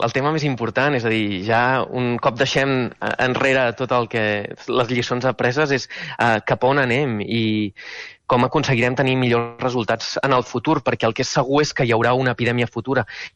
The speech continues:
I això ho dic perquè hi ha tres factors que faciliten la propagació de les infeccions. Primer és la crisi, eh, climàtica o ecològica, en la qual hi ha molt més de salt de virus entre espècies.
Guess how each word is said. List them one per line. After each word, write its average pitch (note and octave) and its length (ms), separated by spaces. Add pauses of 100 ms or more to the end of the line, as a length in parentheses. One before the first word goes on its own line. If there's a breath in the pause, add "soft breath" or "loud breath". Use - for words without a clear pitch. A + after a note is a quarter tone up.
(160 loud breath)
I C3+ 160
això F3 300
ho F3+ 100
dic F#3+ 480
perquè A#2+ 380 (420 loud breath)
hi A#2+ 160
ha C3 80
tres C#3 240
factors - 540 (240)
que B2+ 160
faciliten D3+ 720
la A#2 220 (100)
propagació A#2 480
de C3+ 140
les G#2+ 100 (160)
infeccions. B2 480
Primer A2+ 300 (160)
és - 100
la A#2 160
crisi, A#2+ 300
eh, - 880 (100)
climàtica A#2+ 560
o G#2 80
ecològica, C#3 640
en B2 140
la G#2 80
qual B2 400
hi A#2 100
ha A2+ 80
molt B2 320
més B2+ 300
de A2 180
salt B2+ 400
de A2+ 80
virus A#2+ 320
entre A2+ 320
espècies. - 560